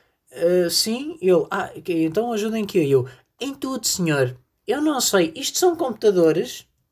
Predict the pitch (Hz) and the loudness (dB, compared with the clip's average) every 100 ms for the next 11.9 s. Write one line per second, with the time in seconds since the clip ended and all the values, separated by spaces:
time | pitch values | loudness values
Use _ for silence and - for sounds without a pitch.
0 | _ _ _ _ _ _ - - - _ | _ _ _ _ _ _ -20 -20 -20 _
1 | _ _ _ _ _ _ _ _ _ - | _ _ _ _ _ _ _ _ _ -20
2 | - - 143 - 175 156 170 160 170 190 | -16 -6 0 4 4 2 -2 -4 -6 -6
3 | - 185 202 196 - 127 123 196 226 139 | -6 -6 -6 -8 -8 -8 -6 -8 -6 -6
4 | 165 220 208 - _ _ _ _ - - | -2 -4 -4 -12 _ _ _ _ -20 -20
5 | - - 185 131 - 135 135 - 139 151 | -20 0 0 0 -4 -8 -6 -6 -4 -2
6 | 139 - 160 120 - _ _ _ _ _ | -2 0 0 0 -4 _ _ _ _ _
7 | _ _ _ - 147 127 165 135 - - | _ _ _ -12 -4 2 2 0 -6 -2
8 | 220 170 120 - _ _ - - 160 156 | 0 0 -2 -10 _ _ -18 -6 -2 -2
9 | 135 151 165 135 135 - _ _ _ _ | -2 0 0 2 0 -4 _ _ _ _
10 | _ _ _ - - 262 240 156 - 160 | _ _ _ -4 0 2 2 0 -2 2
11 | 139 127 131 127 127 123 123 208 | 2 2 0 -2 -2 0 0 -2